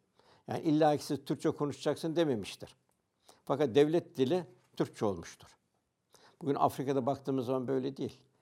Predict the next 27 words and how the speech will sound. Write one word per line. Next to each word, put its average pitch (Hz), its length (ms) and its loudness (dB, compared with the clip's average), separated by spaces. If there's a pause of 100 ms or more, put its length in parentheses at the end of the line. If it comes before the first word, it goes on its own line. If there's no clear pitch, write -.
(140)
Yani, 110 140 -8
Afrika'da 127 680 -2 (960)
Fransa, 131 420 -4
İngilizce 120 480 -4
girdikleri 120 580 0
yerlerde 120 500 -2 (320)
kendi 143 380 -2
di-, - 100 -8
onların 139 420 2
dillerine, 120 460 -2
kültürü 120 380 -4
iptal 151 360 4
etmişlerdir. 160 680 -4 (340)
Kendi 165 320 0
dillerini 147 360 0
koymuşlardır. 95 720 -8 (840)
Tabii - 140 -10
Osmanlı'da 143 800 0 (280)
yirmi 127 320 0
dört 165 200 4
milyon 143 280 -4
kilometre 143 640 -4
bir 147 240 -6
şey 160 260 -4
var, 127 260 -4 (160)
hacim 143 340 -2
var. - 260 -8